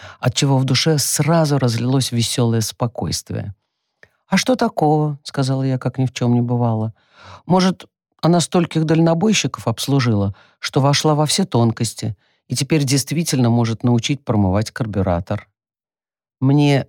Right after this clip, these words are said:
милая, жалко таких дальнобойщиков, которым в качестве консультанта нужна говорливая минетчица.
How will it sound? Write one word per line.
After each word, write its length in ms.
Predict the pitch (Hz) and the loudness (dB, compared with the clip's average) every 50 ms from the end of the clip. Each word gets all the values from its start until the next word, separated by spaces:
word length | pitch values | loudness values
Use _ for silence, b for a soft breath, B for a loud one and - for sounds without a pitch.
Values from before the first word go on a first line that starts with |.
| _ - | _ 0
милая, 460 | 135 135 135 131 127 127 127 123 123 | 2 2 4 4 4 4 4 4 4
жалко 480 | 117 117 120 143 139 117 104 - 107 | 2 2 2 2 2 2 0 -2 -4
таких 320 | - - 101 - - 107 107 | -2 -2 -4 -2 -2 -2 0
дальнобойщиков, 920 | 104 113 110 110 117 117 110 113 104 95 - - 101 - - 95 - _ _ _ _ _ _ _ _ | 2 2 4 4 2 2 2 2 0 0 0 -2 -6 -6 -8 -10 -10 _ _ _ _ _ _ _ _
которым 320 | - - 117 - 123 117 117 | -4 -4 -2 0 2 2 2
в 100 | 107 - | 0 0
качестве 380 | - 127 110 - - - 113 | 0 0 0 0 -2 -2 -2
консультанта 760 | 107 - 131 113 - - 123 117 110 - 160 160 160 143 - 104 | 0 0 0 0 0 0 0 0 0 0 0 0 0 0 0 0
нужна 480 | 104 110 104 101 117 123 127 123 107 B B B B B B | 2 2 2 2 2 2 2 0 -2 B B B B B B
говорливая 800 | B 117 117 135 113 117 113 110 113 113 117 110 107 110 110 113 | B 0 2 2 4 4 2 2 2 2 2 2 2 2 4 4
минетчица. 840 | 113 117 120 117 104 92 87 - - - 101 - - - - 90 | 4 4 4 4 2 2 0 -2 -6 -8 -6 -6 -6 -6 -6 -6